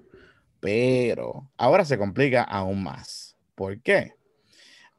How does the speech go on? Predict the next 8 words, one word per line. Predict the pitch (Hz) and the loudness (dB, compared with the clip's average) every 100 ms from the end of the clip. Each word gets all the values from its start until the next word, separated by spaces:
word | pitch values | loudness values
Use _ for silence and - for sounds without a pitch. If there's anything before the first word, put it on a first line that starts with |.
| _ | _
Hay | - 147 | -2 0
dos | 143 185 | 2 0
cosas | - 175 165 | 2 0 -2
pasando, | - 135 104 80 76 95 76 | -2 -4 -4 -6 -8 -10 -8
y | 98 | -4
es | 107 - | -4 -2
que, | 156 147 147 | 0 2 0
uno, | 127 139 117 127 208 | 0 2 2 0 -4